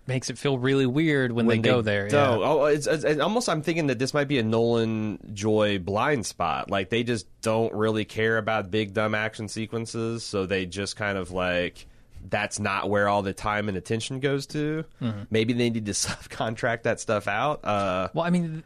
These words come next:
Speaker 1: they,
Speaker 2: 'Cause it,
Speaker 1: as
Speaker 2: it
Speaker 1: far as I know, didn't write this episode. I'm sure they had some hand
Speaker 2: Well,
Speaker 1: in it,
Speaker 2: I mean, that's,
Speaker 1: but,
Speaker 2: that's the thing. Like,
Speaker 1: but it's been a problem for a few episodes now. It's not just this one.
Speaker 2: Right, and that's what I'm saying. Like,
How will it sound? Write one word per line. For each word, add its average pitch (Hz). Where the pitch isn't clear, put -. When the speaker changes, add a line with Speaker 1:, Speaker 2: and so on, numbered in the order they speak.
Speaker 1:
they, 180
Speaker 2:
'Cause 147
it, 151
Speaker 1:
as 143
Speaker 2:
it -
Speaker 1:
far 175
as 147
I 147
know, 147
didn't 120
write 117
this 107
episode. 151
I'm 147
sure 139
they 127
had 120
some 117
hand 123
Speaker 2:
Well, 175
Speaker 1:
in 170
it, -
Speaker 2:
I 165
mean, 165
that's, 113
Speaker 1:
but, -
Speaker 2:
that's 180
the 117
thing. 117
Like, 113
Speaker 1:
but 151
it's -
been 202
a -
problem 117
for 110
a -
few 123
episodes 101
now. 92
It's -
not 240
just -
this -
one. 127
Speaker 2:
Right, 110
and 117
that's 147
what 147
I'm 117
saying. 123
Like, 98